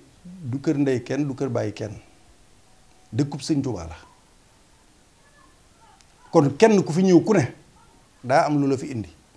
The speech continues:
da ngaa bàyyi fa nga dëkkoon ñëw dëkk si Touba. Léegi nag, bi nga ñëwee Touba,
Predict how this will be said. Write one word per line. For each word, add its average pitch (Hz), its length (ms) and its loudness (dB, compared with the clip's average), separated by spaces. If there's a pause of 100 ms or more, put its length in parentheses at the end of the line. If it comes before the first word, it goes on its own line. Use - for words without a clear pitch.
(380)
da 131 100 -6
ngaa 147 180 4
bàyyi 196 340 6
fa 196 100 -2
nga 175 120 2
dëkkoon 160 400 2
ñëw 156 260 6
dëkk 185 180 0
si 196 160 -2
Touba. 123 300 0 (2000)
Léegi 175 180 10
nag, 202 120 8
bi 202 80 8
nga 254 80 12
ñëwee 247 220 12
Touba, 139 220 2